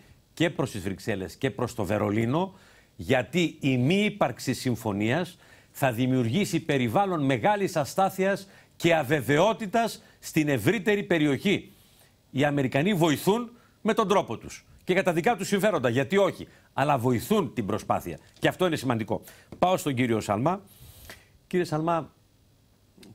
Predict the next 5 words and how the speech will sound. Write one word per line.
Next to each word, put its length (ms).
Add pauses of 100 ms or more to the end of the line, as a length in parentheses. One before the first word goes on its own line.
πείτε 220
μου 140
εσείς, 380 (480)
ε, 280 (200)
βλέπετε 920